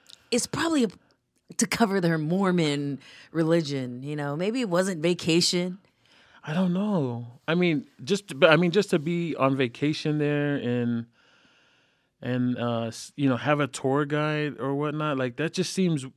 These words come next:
Speaker 2: off to me 'cause I would imagine, yeah, if you go to Samoa, even if it's for vacation, you would be with, like, family.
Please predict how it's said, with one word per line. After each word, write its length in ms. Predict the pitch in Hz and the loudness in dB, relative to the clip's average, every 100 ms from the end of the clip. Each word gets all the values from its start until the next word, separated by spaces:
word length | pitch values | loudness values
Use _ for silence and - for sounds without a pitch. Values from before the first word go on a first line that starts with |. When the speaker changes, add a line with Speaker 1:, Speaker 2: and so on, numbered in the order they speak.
| _ _ _ _ _ _ _ _ | _ _ _ _ _ _ _ _
Speaker 2:
off 240 | 135 143 - | -4 -4 -4
to 140 | - | -4
me 160 | 139 135 | 0 0
'cause 220 | 123 127 | 0 2
I 80 | 127 | 2
would 160 | 131 127 | 2 2
imagine, 560 | 123 127 131 135 135 139 | 0 0 0 -2 -4 -2
yeah, 160 | 175 | 0
if 80 | 151 | 0
you 80 | 170 | 0
go 120 | 175 | 0
to 80 | 170 | 0
Samoa, 520 | - 156 156 170 175 | 0 0 0 -2 0
even 280 | 147 165 160 | 0 0 -2
if 140 | 151 | -2
it's 280 | 156 135 - - - - _ _ | -4 -6 -12 -20 -20 -20 _ _
for 200 | _ 147 | _ 0
vacation, 720 | 151 147 - 156 - 175 165 _ _ _ _ | 0 0 -2 -4 -4 -8 -10 _ _ _ _
you 120 | - 143 | -10 -6
would 180 | 135 120 | -4 -2
be 160 | 143 | -4
with, 180 | 135 120 | -2 -4
like, 220 | 120 117 | -6 -6
family. 460 | - 127 123 110 | -6 -6 -4 -8